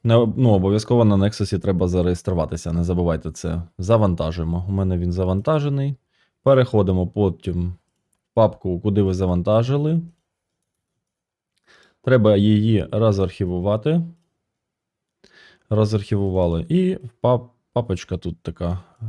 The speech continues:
з різними файлами буде. Ми її копіюємо. І,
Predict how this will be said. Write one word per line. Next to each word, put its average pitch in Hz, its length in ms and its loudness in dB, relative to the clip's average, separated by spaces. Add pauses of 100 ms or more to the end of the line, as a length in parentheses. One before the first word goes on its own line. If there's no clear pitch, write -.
(420)
з 101 120 -6
різними 95 420 0
файлами 82 380 -6
буде. 85 380 -8 (100)
Ми 120 240 0
її 90 420 -2 (1700)
копіюємо. 180 880 2 (1160)
І, 160 440 2